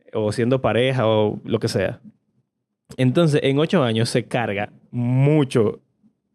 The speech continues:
deseo sexual, ¿verdad? <laughs> Entonces, llegó un punto en que era como que, "Mira, Kiana,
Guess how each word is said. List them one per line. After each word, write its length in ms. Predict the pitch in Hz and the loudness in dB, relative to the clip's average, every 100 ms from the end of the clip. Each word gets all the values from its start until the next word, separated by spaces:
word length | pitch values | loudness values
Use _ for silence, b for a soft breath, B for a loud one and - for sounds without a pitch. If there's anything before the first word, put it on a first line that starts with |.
| _ _ _ _ _ _ | _ _ _ _ _ _
deseo 440 | - 113 113 120 107 | -4 -4 -2 0 0
sexual, 340 | 98 143 147 | 0 0 2
¿verdad? 200 | 135 151 - | 2 2 0
<laughs> 140 | - 147 - B B B B B B B - _ _ _ _ | -2 -4 -6 B B B B B B B -20 _ _ _ _
Entonces, 500 | 147 143 170 185 147 | -2 0 2 4 4
llegó 200 | 135 151 | 4 2
un 80 | 190 | 2
punto 300 | 160 117 120 | 2 2 2
en 100 | 113 | 0
que 360 | 117 110 107 _ _ | 0 0 -2 _ _
era 220 | - 123 143 | -2 -2 0
como 240 | 143 135 | 0 0
que, 120 | 123 | 0
"Mira, 180 | 117 131 | 0 0
Kiana, 280 | 110 110 | 0 -2